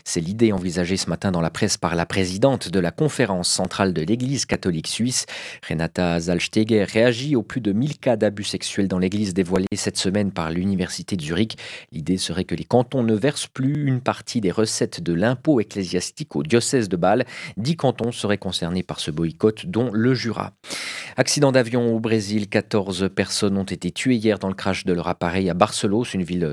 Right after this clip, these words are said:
touristique d'Amazonie. Les autorités indiquent que le bimoteur a manqué son atterrissage alors que s'abattait une forte pluie sur la ville.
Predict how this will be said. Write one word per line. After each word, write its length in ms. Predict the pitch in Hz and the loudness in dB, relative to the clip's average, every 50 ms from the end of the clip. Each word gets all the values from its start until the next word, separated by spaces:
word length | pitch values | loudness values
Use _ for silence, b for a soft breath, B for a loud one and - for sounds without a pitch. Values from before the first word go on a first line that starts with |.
| 73 - | -4 -4
touristique 420 | - 98 85 87 - - 110 98 92 | -4 -4 -4 -4 -6 -6 -4 0 2
d'Amazonie. 500 | 101 104 113 110 95 101 95 98 107 107 B B B B B B B B B | 2 4 4 2 2 0 0 -2 -2 -4 B B B B B B B B B
Les 160 | B - 76 | B -12 -10
autorités 580 | 78 - 76 76 85 82 - - 104 95 82 76 - - | -10 -8 -8 -6 -6 -6 -2 0 0 0 0 0 -2 -2
indiquent 440 | 92 95 95 101 117 113 - - - | -2 -2 -2 -2 -4 -6 -8 -6 -2
que 80 | - | 0
le 220 | 87 82 85 87 85 | 2 2 2 2 0
bimoteur 640 | 85 101 139 151 135 127 127 - 120 110 107 98 92 | 0 2 2 4 4 2 2 0 0 0 0 0 0
a 80 | 85 | -2
manqué 300 | 95 95 90 - - 104 | -2 -2 -4 -6 -6 -8
son 180 | - - 85 80 | -6 -4 -4 -6
atterrissage 520 | 80 - 82 76 80 78 - - 90 85 | -6 -6 -6 -8 -8 -6 -2 -2 -2 -2
alors 220 | 87 80 80 - - | -2 -2 -4 -4 -6
que 80 | - | -6
s'abattait 500 | 78 - - 87 82 85 - - 110 110 - | -4 -4 -4 -4 -4 -4 -2 0 -2 0 -2
une 100 | - 85 | -4 -8
forte 440 | - - - - - - - - 101 | -8 -4 0 0 0 0 0 -6 -6
pluie 260 | - - - 76 - | -6 -6 -10 -8 -8
sur 240 | - - - 104 98 | -4 0 0 0 2
la 80 | 92 | 0
ville. 260 | 82 - - - - | -2 -4 -8 -16 -16